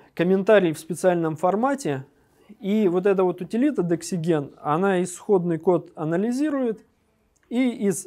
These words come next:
вот этих вот комментариев составляет документацию в разных форматах. Это H T M L может быть, там P D F она может сделать, латех и так далее. Вот, например, вот, э, э, такая функция.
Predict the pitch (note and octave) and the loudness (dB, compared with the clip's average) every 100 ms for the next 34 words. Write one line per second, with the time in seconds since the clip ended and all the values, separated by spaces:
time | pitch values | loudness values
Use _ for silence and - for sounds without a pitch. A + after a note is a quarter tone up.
0 | - E3 F#3+ F#3+ F3+ F3 E3 F3+ F3 F3+ | -8 -2 2 4 2 -2 -4 -2 -2 2
1 | A#3+ B3 F3+ - D3+ D#3 D#3+ F#3+ E3+ D#3 | 2 4 2 -2 -6 -2 2 2 0 -4
2 | D#3+ D#3+ D3+ C#3+ B2+ - C#3 F3 E3+ D3+ | -6 -4 -2 -2 -2 -6 0 2 2 -2
3 | - C#3+ D3 C3 E3+ - - C3+ - F3 | -6 -4 -2 -4 -6 -12 -8 -8 -6 -2
4 | A3+ B3+ G#3+ G3+ F3 E3+ E3+ D#3+ D#3 C#3 | 0 2 0 0 -2 -2 -2 -2 -2 -6
5 | C#3 - - _ E3 D3 G#3 A3+ F#3 F3 | -8 -14 -20 _ -6 -2 0 0 0 -6
6 | E3 C#3+ D3+ D3 D3+ C#3 C#3 C#3+ C#3+ A#3 | -4 -6 -8 -6 -4 -2 -4 -6 -6 -4
7 | G#3+ - D3 D3 D#3 C#3 B2 - - - | -6 -6 -8 -4 0 0 -2 -10 -20 -20
8 | _ D#3+ F3 G3 G#3+ A3 G3+ - - _ | _ -2 0 2 2 2 2 -2 -18 _
9 | _ _ _ _ _ _ _ _ _ D3 | _ _ _ _ _ _ _ _ _ -4
10 | E3 F#3+ - - - F#3 D#3 - - G3 | 0 0 -2 -20 -16 -16 -14 -18 -16 -4
11 | D3 D3+ D3 - - - D#3 B3+ C4+ - | 0 0 -2 -8 -10 -2 2 4 4 4
12 | A#3 G#3+ D#3 - C#3+ B2 | 2 0 0 -4 -4 -6